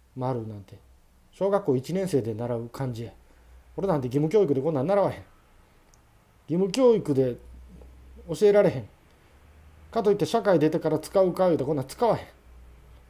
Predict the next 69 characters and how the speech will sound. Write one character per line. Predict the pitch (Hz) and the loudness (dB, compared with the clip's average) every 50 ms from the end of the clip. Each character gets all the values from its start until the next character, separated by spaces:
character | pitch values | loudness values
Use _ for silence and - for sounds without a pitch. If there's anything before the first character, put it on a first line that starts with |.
| - _ _ - - - - - - - - - | -20 _ _ -20 -20 -20 -20 -20 -20 -20 -14 -8
保 | - 151 | -6 -4
護 | 165 190 | -4 -2
者 | 185 - 127 | -2 -4 -4
こ | - 156 156 | -2 -2 -2
ん | 147 | -2
な | 127 | -2
ん | 117 | -4
使 | - 170 226 | -4 -4 -2
わ | 214 165 | -2 -2
へ | 113 | -2
ん。 | - - _ _ _ _ - - _ _ _ _ _ _ _ _ _ _ _ _ - | -6 -14 _ _ _ _ -20 -20 _ _ _ _ _ _ _ _ _ _ _ _ -4
保 | 143 | -4
護 | 151 180 | -2 -2
者 | 180 156 131 127 123 127 | 0 0 -2 -2 -2 -6
先 | - - 185 185 170 | -8 -6 -4 -4 0
生 | - 139 131 123 | 2 2 2 2
の | 123 120 | 0 -2
手 | - 147 | -2 -2
紙 | 127 131 131 127 | -2 -2 -2 -2
で | 120 123 | -4 -4
こ | - 165 | -4 -4
ん | 165 170 | -4 -4
な | 170 160 | -4 -4
字 | 127 117 113 110 120 135 - - _ _ _ _ _ _ _ _ _ _ _ _ | -4 -6 -8 -10 -10 -12 -14 -18 _ _ _ _ _ _ _ _ _ _ _ _
使 | - - - 247 | -18 -8 -4 -2
わ | 220 143 | -2 -2
へ | |
ん。 | - - - _ _ _ _ - - _ _ _ _ _ _ _ - _ _ _ - | -4 -10 -20 _ _ _ _ -20 -20 _ _ _ _ _ _ _ -20 _ _ _ -18
使 | - 180 180 240 | -12 -4 0 0
う | 247 | 0
と | 240 202 | 2 0
し | - - | 0 -2
た | 175 | -4
ら | - | -6
こ-、 | - - 160 160 - - | -2 -2 -2 -2 -4 -6
こ | - - 175 175 165 | -2 0 2 4 4
う | 160 | 2
使 | - - - 165 | 0 0 0 0
う | 165 | 2
け | 143 147 | 2 0
ど、 | 117 120 | -4 -4
こ-、 | - - - | -8 -10 -14
こ-、 | - - - - - | -14 -18 -20 -20 -20
こ-、 | - - - - _ | -20 -20 -20 -20 _
こ | - 175 190 | -8 -6 -4
ん | 208 | -2
な | 190 156 | -2 -2
ん | 127 120 | -2 0
先 | - 208 220 202 | 4 6 6 8
生 | - - 175 139 147 | 8 8 6 6 4
の、 | - - - - - - _ _ _ - - - - - - - - - - | 0 -4 -16 -20 -20 -20 _ _ _ -20 -20 -18 -16 -16 -14 -14 -16 -16 -18
<laughs> | - - - 466 - _ - - - - - - _ _ | -20 -20 -20 -20 -20 _ -20 -20 -20 -20 -20 -20 _ _
こ | _ - 220 | _ -4 -2
ん | 202 | 0
な | 170 | 0
ん | 143 | 2
保 | 156 180 | 2 4
護 | 214 214 | 2 2
者 | - 175 143 | 2 0 0
先 | - 233 220 | 0 0 0
生 | 175 185 180 170 | 2 2 2 2
の | 151 143 | 2 2
手 | 147 165 | 0 2
紙 | 156 151 147 | 2 2 2
で | 151 | 0
こ | 143 180 | 0 0
ん | 175 | 0
な | 156 147 | 0 -2
ん、 | 147 143 | -4 -6